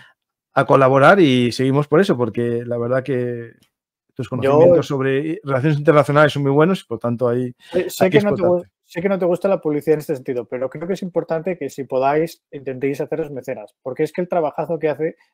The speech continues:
Speaker 2: este hombre es que no lo veis, es que hace muchos más programas que los demás. Vosotros mirad cualquier programa de YouTube y ved cuántos hace a la semana. Yo es que os lo digo, solo pensad,
Speaker 1: Demasiado.
Speaker 2: y s-, mm, es decir, yo lo digo, yo me hice mecenas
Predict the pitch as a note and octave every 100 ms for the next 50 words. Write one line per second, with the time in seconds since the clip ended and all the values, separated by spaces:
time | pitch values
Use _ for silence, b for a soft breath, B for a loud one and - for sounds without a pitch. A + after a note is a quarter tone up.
0 | _ C#3+ C#3+ D3+ D3+ D#3 - D#3 C#3 B2
1 | A#2+ - C#3 - F3 F3 F3 E3+ D#3+ D3+
2 | D3+ D3 D#3+ - C3+ B2 A#2 A#2 G#2+ _
3 | F3 G3 G#3 F#3+ F3+ E3 D#3+ D3 D#3+ D#3
4 | C#3 C#3 C3 B2 F#3+ G#3 - D3 F3 -
5 | E3+ E3+ E3+ D#3+ D#3+ C#3+ C3+ - A2+ G#2+
6 | _ _ C#3+ F3+ G3+ E3+ D#3 C#3+ A#2+ b
7 | b b _ - G3 G3 D3+ C3 C3+ B2
8 | - E3 - _ _ E3 C#3+ D3 C#3+ C#3
9 | C3 A#2+ C#3 E3+ F#3 F#3+ A3+ b b _
10 | E3 G3+ A3+ A3+ G3 - G3+ A3+